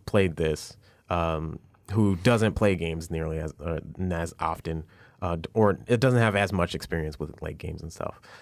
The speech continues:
like, how would I make a level that would be en-, engaging to them, um,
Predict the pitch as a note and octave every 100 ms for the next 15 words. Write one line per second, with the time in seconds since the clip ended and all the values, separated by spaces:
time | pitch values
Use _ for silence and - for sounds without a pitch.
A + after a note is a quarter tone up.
0 | - G#2 F#2 - - - _ - - C3
1 | C3+ B2+ G#2+ G2+ F#2+ - G2 G#2 G#2 F#2
2 | F2+ F2+ E2+ E2 D#2+ - - G2 E2+ F2
3 | E2+ E2 E2 - - _ - - G2+ G#2
4 | - B2+ A#2 C3+ C#3+ B2+ A#2+ G#2 F#2 G#2
5 | F2+ D#2 D2+ - - - _ - F2+ E2+
6 | D#2+ D#2